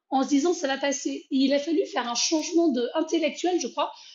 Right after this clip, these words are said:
d'un coup pour redresser un petit peu la tête, dire, « Stop, maintenant ça suffit. Je veux bien être sympa, je veux bien sourire quand je négocie. La vérité, c'est que je suis une professionnelle. La vérité, c'est que je suis compétente. La vérité, c'est que je suis une chef d'entreprise.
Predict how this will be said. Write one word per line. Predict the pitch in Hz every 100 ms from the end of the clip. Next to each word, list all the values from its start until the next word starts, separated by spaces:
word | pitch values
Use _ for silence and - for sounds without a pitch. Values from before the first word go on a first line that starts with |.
| _ -
d'un | 254
coup | 247 392
pour | 247 220
redresser | - 370 349 330 -
un | 330
petit | 277 254
peu | 262
la | 240
tête, | 339
dire, « | - 277
Stop, | - 330 -
maintenant | 247 285
ça | 294
suffit. | 254 277 214 - _ _ - _
Je | -
veux | 220
bien | 240 381
être | -
sympa, | - 220 196 214 262
je | 220
veux | 208
bien | 285
sourire | 302 311 262 277
quand | 226
je | 208
négocie. | 202 202 202 359
La | 202
vérité, | 202 269 277 254
c'est | 247 185
que |
je | 190
suis | 185
une | 190
professionnelle. | - 339 339 - 233 175 208 _ - _
La | 214
vérité, | 240 254 277
c'est | 262 190
que |
je | 175
suis | 202
compétente. | - 466 262 - 175 - _ - _
La | 220
vérité, | 247 262 285
c'est | 277
que | 180
je |
suis | -
une | 175
chef | 349 349
d'entreprise. | 277 - - 190